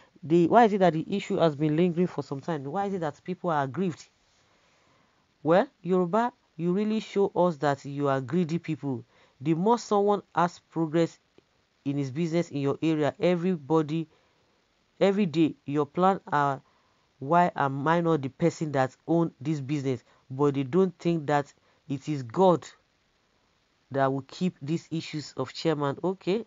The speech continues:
it is God's will. Okay, this one say, "Oh, it's talking that, it's saying that, uh, Yoruba people are jealous that, oh, if somebody is progressing, they will like, like, oh, I wish I'm the person who owns this thing." But they are forgotten that it is the will of God. That is another person speaking. You know,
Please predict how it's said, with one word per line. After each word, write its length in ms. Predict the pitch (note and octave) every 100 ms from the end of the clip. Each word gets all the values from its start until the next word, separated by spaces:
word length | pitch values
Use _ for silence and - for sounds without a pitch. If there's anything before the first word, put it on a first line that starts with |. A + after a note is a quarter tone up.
| -
it 140 | F3
is 100 | F3
God's 280 | D3 G#3+ G#3
will. 180 | F3 F#3 -
Okay, 380 | G3+ F#3+ A3+ - - - -
this 140 | G#3
one 120 | F#3
say, 200 | F3 F3+ - - _ E3+
"Oh, 340 | F#3 D#3+ D3
it's 140 | D3
talking 260 | - G#3 G#3
that, 200 | E3+ D3 -
it's 140 | D#3
saying 220 | G3 G#3+
that, 180 | F3+ D#3
uh, 340 | D#3 C#3+ C3+ - - B2+
Yoruba 300 | D#3+ D#3+ F#3+
people 220 | F3+ F3
are 80 | C#3+
jealous 320 | E3+ D#3+ C#3
that, 180 | C#3+ - - -
oh, 160 | F3 F#3
if 100 | F#3+
somebody 300 | F#3 F3+ E3+
is 80 | -
progressing, 460 | D3 C3+ E3 E3+
they 80 | D3
will 80 | D3+
like, 220 | D3+ C#3 -
like, 200 | D3 C#3+ F#3+
oh, 160 | F3+
I 160 | F#3+ G#3+
wish 220 | F3+ F#3 E3
I'm 160 | C#3+
the 80 | C#3
person 280 | - E3+ D#3+
who 140 | E3+
owns 140 | E3 D3
this 140 | D3+
thing." 200 | D#3 C3 - - -
But 100 | G#3+
they 80 | A3
are 60 |
forgotten 360 | A3 G#3+ C4 B3
that 200 | G3 G3
it 40 |
is 80 | E3+
the 80 | F#3
will 240 | A3+ A3
of 120 | F#3+
God. 300 | C#3+ A3+ F#3 - _ _ _ _ _ _ _ _ -
That 200 | F3 E3
is 140 | - - C3+
another 360 | D#3 F3 F3+
person 300 | - E3 D#3
speaking. 460 | - F3+ - F3 D#3+ _ -
You 80 | C#3
know, 300 | C3+ D3